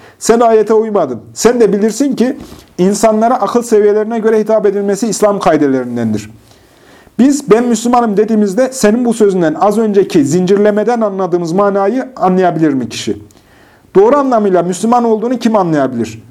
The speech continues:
Mutlak olarak kimse bunu böyle anlamaz. Bu yüzden az önce söylediğin mahzurlar, sakıncalar doğru da olabilir, yanlış da olabilir. Çünkü söylediğin sertlik, akide ve ilimle ilgili bir metod olarak değil de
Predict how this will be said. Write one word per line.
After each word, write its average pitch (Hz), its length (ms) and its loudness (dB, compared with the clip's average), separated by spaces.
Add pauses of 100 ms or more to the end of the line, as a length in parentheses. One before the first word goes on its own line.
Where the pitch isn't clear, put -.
Mutlak 226 380 2
olarak 180 320 2
kimse 233 460 0
bunu 202 200 0
böyle 196 220 2
anlamaz. 139 540 -4 (500)
Bu 262 100 4
yüzden 226 300 2
az 208 200 0
önce 233 260 2
söylediğin 202 560 2
mahzurlar, 165 600 2
sakıncalar 190 600 -2 (240)
doğru 220 220 4
da 220 60 2
olabilir, 226 320 0
yanlış 202 360 0
da 190 60 2
olabilir. 165 420 0 (260)
Çünkü 226 300 4
söylediğin 208 600 2
sertlik, 196 680 -2 (640)
akide 240 480 2
ve 202 140 2
ilimle 220 380 2
ilgili 208 220 0
bir 240 100 0
metod 202 380 0
olarak 175 400 2
değil 247 280 0
de 214 260 0